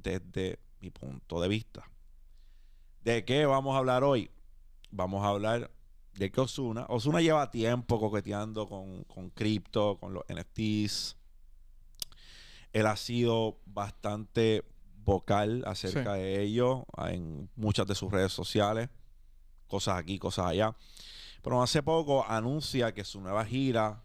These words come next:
Speaker 1: Powered by Solana, o sea, van a estar haciendo unos N F Ts que van a estar corriendo en esa plataforma y,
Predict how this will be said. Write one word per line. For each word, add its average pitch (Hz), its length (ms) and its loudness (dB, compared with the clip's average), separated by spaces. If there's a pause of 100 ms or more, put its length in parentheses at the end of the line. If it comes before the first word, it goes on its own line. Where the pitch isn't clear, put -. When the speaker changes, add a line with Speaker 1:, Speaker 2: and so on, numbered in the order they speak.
(140)
Speaker 1:
Powered 104 340 2
by 113 220 2
Solana, 127 460 -6
o 90 80 -10 (100)
sea, - 200 -8
van 90 200 -6
a 101 60 -2
estar 110 240 0
haciendo 120 600 0
unos 104 280 0
N 110 140 0
F 117 120 -4
Ts 123 420 0 (760)
que - 80 -2
van 185 100 2
a 170 60 2
estar 156 200 0
corriendo 131 420 2
en 120 60 -2
esa 113 180 -4
plataforma 127 760 0
y, 110 220 -2